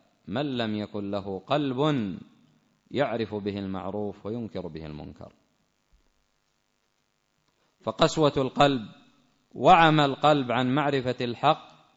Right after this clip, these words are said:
هو عقاب من الله سبحانه وتعالى. ثم ذكر الله من أفعالهم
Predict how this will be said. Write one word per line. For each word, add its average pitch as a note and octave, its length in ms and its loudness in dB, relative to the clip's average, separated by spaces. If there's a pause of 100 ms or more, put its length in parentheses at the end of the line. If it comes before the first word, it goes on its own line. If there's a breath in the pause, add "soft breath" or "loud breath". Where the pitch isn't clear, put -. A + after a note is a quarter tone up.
(640)
هو C3 200 2
عقاب C3 580 6
من A#2 280 0
الله G#2+ 380 0
سبحانه F2 600 -6
وتعالى. D#2 520 -6 (1400)
ثم D#3+ 220 4
ذكر G3+ 340 6
الله E3+ 220 4
من C#3+ 120 2
أفعالهم A#2+ 720 0